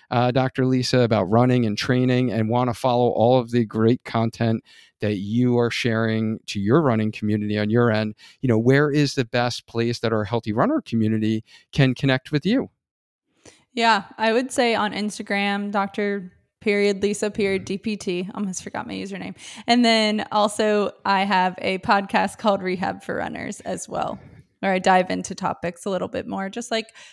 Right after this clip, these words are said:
Speaker 2: the big toe and how important it is. And, um,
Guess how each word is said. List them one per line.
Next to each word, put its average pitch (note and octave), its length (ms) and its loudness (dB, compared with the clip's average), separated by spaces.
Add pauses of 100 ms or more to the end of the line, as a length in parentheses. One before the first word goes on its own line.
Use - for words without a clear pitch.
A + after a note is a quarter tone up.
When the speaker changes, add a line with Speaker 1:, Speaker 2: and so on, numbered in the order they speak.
Speaker 2:
the D4+ 100 -4
big C#4 280 -2
toe A3+ 280 4
and A3+ 120 0
how G3+ 140 0
important G3+ 420 -4
it G3+ 100 -4
is. G#3 380 -4
And, F3+ 520 -10 (560)
um, F#3 400 -6